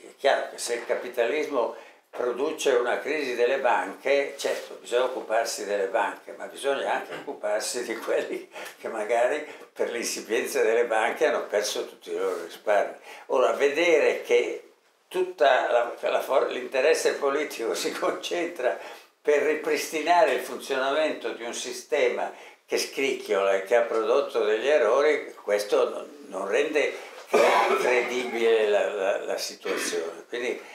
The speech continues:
l'idea è che questo è un tema da proporre in sede europea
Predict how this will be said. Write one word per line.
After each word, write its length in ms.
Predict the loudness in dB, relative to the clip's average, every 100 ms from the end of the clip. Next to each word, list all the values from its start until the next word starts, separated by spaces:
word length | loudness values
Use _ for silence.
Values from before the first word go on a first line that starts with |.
| -20 _ -14
l'idea 500 | 0 4 6 6 6
è 220 | 4 2
che 380 | 4 4 4 -2 -16 -20 -4
questo 280 | -2 2 2
è 60 |
un 140 | 2 2
tema 280 | 4 4
da 140 | 4 2
proporre 880 | 2 0 2 4 4 4 4 4 4
in 180 | 0 -4
sede 680 | 0 2 2 2 0 -2 -8 -20 _
europea 1040 | -2 2 2 2 2 2 2 2 0 -4